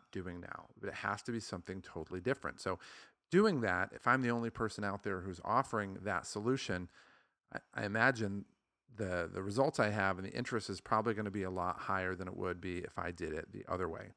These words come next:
And like we said before, people are looking for someone to take away their uncertainty. If you look at the market right now, the stock market, I mean, they don't know what's gonna happen. It just goes up and down, and it's like a jagged knife going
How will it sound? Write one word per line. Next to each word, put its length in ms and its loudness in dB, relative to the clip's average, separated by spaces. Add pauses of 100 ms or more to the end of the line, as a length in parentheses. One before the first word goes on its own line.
(200)
And 100 -2
like 240 4
we 60 2
said 220 4
before, 280 2
people 380 -2
are 80 4
looking 320 2
for 120 -2
someone 440 -4
to 40 -8
take 300 -8
away 300 -4
their 180 -4
uncertainty. 560 -4
If 100 -12
you 80 -2
look 200 -2
at 80 -8
the 80 -2
market 400 0
right 200 -6
now, 200 -8
the 100 -8
stock 340 0
market, 380 -4 (540)
I 40 -8
mean, 120 -2
they 120 2
don't 160 0
know 140 -4
what's 160 -8
gonna 160 -6
happen. 420 -8
It 120 -6
just 160 -12
goes 220 -6 (200)
up 400 0
and 200 -10
down, 440 4
and 140 -8
it's 220 -14
like 120 -6
a 60 -4
jagged 520 0
knife 340 -4
going 240 -8